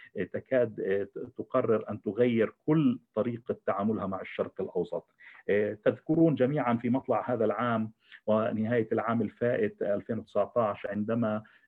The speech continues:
آه، قامت إيران بضرب أكثر من، آه، هدف نفطي، سفي-، سفن وما إلى ذلك في الخليج، وكان ترامب يقول، آه، ترامب رفض أن يتدخل،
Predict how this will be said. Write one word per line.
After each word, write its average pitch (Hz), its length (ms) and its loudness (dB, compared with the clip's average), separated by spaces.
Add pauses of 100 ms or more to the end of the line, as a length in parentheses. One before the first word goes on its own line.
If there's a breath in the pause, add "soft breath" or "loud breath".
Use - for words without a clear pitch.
آه، 101 320 -2 (420)
قامت 127 340 0
إيران 113 520 0 (160)
بضرب 110 680 -2
أكثر - 400 -6
من، 101 400 -4
آه، 98 600 -2
هدف 113 320 -4
نفطي، 113 360 -2
سفي-، 107 340 -6
سفن 107 380 -4
وما 101 300 -2
إلى 101 100 -10
ذلك 110 360 -2
في - 100 -20
الخليج، 107 480 -2 (380 loud breath)
وكان 113 380 2
ترامب 117 360 -2
يقول، 107 500 0
آه، 98 120 0
ترامب 113 400 -2
رفض 110 320 2
أن 92 200 -2
يتدخل، 95 640 -4